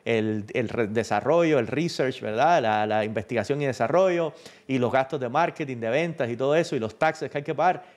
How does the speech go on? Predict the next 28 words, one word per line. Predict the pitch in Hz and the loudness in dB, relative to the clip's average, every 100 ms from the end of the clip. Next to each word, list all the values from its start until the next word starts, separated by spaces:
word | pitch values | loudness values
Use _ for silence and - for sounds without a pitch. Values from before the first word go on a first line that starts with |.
| - | -6
a | 123 | -4
Nvidia | 117 147 175 160 | -2 0 2 2
le | 135 | 0
queda | 131 160 135 - | 2 2 2 -2
un | 139 | -6
total | 143 151 139 | -2 -2 -2
de | 117 | -4
doce | 110 156 160 | -2 -2 -2
punto | 147 151 139 | -6 -4 -4
tres | 120 | -2
mil | 113 147 | -2 -2
millones | 147 147 135 | 0 0 2
de | 127 | 2
dólares | 143 131 | 2 0
en | 123 | -4
un | 135 | -4
trimestre, | 143 170 151 131 110 - - | -2 -2 -2 -4 -6 -12 -8
casi | - 143 156 | -2 -2 -2
el | 151 | -8
cincuenta | - 127 135 117 127 | -8 -4 -2 -2 -6
y | |
seis | 117 170 160 | 0 0 2
por | 156 139 | -2 -2
ciento | - 175 156 117 104 - | -2 -2 -2 -4 -4 0
en | 123 117 - | 0 0 -4
el | 113 | -4
bolsillo. | 101 101 - 117 98 - | -2 -4 -2 -2 -2 -4
Entonces, | 107 180 180 156 | -2 -2 0 -6